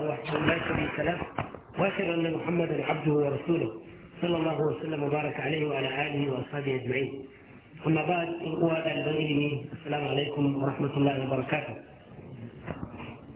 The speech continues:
Yau muna yammacin Juma'a ashirin da takwas ga watan Safar shekara ta dubu ɗaya da ɗari hudu da talatin da ɗaya, kuma ya yi daidai da sha biyu ga watan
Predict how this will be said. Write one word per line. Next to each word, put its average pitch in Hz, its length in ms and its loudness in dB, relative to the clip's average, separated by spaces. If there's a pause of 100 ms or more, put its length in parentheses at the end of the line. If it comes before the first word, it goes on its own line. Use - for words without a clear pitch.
(360)
Yau 170 240 4 (400)
muna 156 160 4
yammacin 143 480 -2
Juma'a 143 560 2
ashirin 131 320 -2
da 131 160 4
takwas 156 320 2 (1040)
ga 135 240 0 (800)
watan 147 280 2 (120)
Safar 151 320 -2 (1040)
shekara 147 400 0
ta 143 80 0
dubu 143 160 2
ɗaya 147 160 0
da - 80 -2
ɗari 135 160 2
hudu 143 160 0
da 147 80 0
talatin 131 400 0
da 123 80 -2
ɗaya, 110 200 -4 (680)
kuma 151 180 4
ya 151 280 -2
yi 151 200 -2
daidai 151 160 0
da 139 160 0
sha 147 160 -2
biyu 135 160 -4
ga 131 160 2
watan 131 240 -2